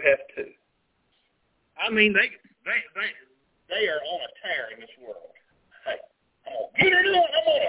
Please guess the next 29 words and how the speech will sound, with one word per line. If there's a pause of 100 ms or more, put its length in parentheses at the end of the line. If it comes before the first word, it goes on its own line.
(120)
come
on,
listen. (200)
I
mean,
I, (240)
listen, (160)
I,
I, (160)
I'm
gonna,
I'm
gonna
make
something
happen.
I'm
gonna
make
my (120)
mark
on
this
world.
I'm
gonna
do
it,
man.